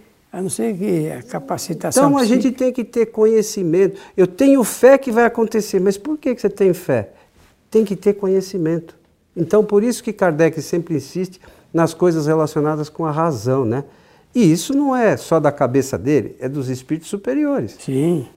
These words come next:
Speaker 2: né? Que trouxeram essa informação. Então, é, é, as coisas da fé que transporta montanhas têm a ver com a nossa vontade, né, Milton?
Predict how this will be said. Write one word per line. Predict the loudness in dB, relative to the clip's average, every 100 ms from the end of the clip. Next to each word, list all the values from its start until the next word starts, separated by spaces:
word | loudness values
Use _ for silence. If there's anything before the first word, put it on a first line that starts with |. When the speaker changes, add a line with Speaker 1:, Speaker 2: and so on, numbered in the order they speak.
| -2
Speaker 2:
né? | -2 -2 -6
Que | -8
trouxeram | -6 -4 -4 -2 0 2 0
essa | -4 -6
informação. | -8 -6 -4 -4 -4 -6 -6 -14 -20 -20 -14
Então, | -4 -2 -2 -6 -14 _
é, | 2
é, | 2 4 2 2 0 -10 _ _ _
as | -2 -2
coisas | 0 4 4 4 0
da | 2 0
fé | 0 0 0
que | -2
transporta | -6 -6 -6 -4 -4 -4
montanhas | -6 -6 -4 -2 0 -2 -6 -20 _ _ _ _ _ _ _ _ _ _
têm | 2 4
a | 4
ver | 2 2 2 0 -6
com | -4 0
a | 0
nossa | 0 -2 -4
vontade, | -6 -4 -4 -2 -2 -2 -4
né, | -6
Milton? | -6 -6 -10 _